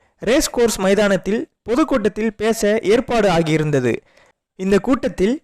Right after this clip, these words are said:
இந்திரா காந்தியுடன் எம் ஜி ஆரும் கலந்து கொண்டதால் மிகுந்த எதிர்பார்ப்பு இருந்தது. பத்திரிகையாளர்களுக்கு பாஸ் வழங்கப்பட்டிருந்ததும் கெடுபிடிகளுக்கும் குறைவில்லை. பிரதமர் இந்திரா பேச ஆரம்பித்ததும்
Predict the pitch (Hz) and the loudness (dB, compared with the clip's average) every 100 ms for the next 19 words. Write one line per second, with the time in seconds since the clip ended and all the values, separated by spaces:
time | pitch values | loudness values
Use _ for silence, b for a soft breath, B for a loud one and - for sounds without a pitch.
0 | _ 202 294 302 247 208 190 180 226 - | _ -4 0 2 2 4 4 4 -2 -2
1 | 175 226 277 254 247 214 208 220 196 180 | -2 2 2 4 2 0 0 0 0 0
2 | 156 180 214 - _ - 214 262 247 233 | 2 2 0 -4 _ -4 0 2 4 4
3 | 233 185 247 233 233 190 175 165 156 135 | 4 2 2 2 0 2 2 2 2 2
4 | 120 - _ _ _ _ - 196 190 311 | 0 -4 _ _ _ _ -8 -6 0 0
5 | 262 233 196 185 170 160 151 190 254 - | 2 2 4 4 4 2 0 -2 -4 -8
6 | _ _ _ _ _ 202 208 262 - - | _ _ _ _ _ -8 -6 -4 -6 -4
7 | 185 202 185 170 175 165 151 180 247 - | 0 0 -2 -2 -2 0 0 0 -6 -16
8 | _ 226 262 247 208 185 180 214 247 220 | _ -4 0 0 0 0 -2 -4 -6 0
9 | 220 214 175 135 110 - _ _ _ - | 2 4 2 2 -2 -8 _ _ _ -6
10 | 220 247 269 262 - 208 277 254 247 - | -2 0 2 0 0 0 2 2 0 -2
11 | 240 269 214 214 190 180 156 196 | -2 0 0 2 0 0 -2 -2